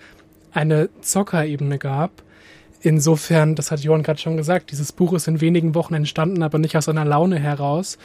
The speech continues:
sondern weil Dostojewski aufgrund seiner Spielschulden schwer verschuldet war. Und, äh, einen Vertrag mit seinem Verleger ausgemacht hat, einen Knebelvertrag, der ihn dazu gezwungen hat, in kürzester Zeit dieses Manuskript einzureichen,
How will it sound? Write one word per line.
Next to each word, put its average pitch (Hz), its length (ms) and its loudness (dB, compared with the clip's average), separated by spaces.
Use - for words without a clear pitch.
sondern 151 300 -2
weil 147 100 0
Dostojewski 151 680 -2
aufgrund 151 300 -4
seiner 143 220 -4
Spielschulden 160 720 -4
schwer 160 260 -2
verschuldet 180 580 0
war. 135 220 -8
Und, 160 580 2
äh, 156 360 4
einen 147 560 2
Vertrag 151 540 -2
mit 170 120 0
seinem 151 200 0
Verleger 147 400 -2
ausgemacht 170 440 0
hat, 160 100 -4
einen 147 180 0
Knebelvertrag, 156 960 -4
der 160 300 0
ihn 156 120 -2
dazu 151 280 -4
gezwungen 185 420 -2
hat, 156 120 0
in 147 100 -2
kürzester 175 520 -4
Zeit 160 260 -8
dieses 151 200 -6
Manuskript 147 560 -4
einzureichen, 143 800 -4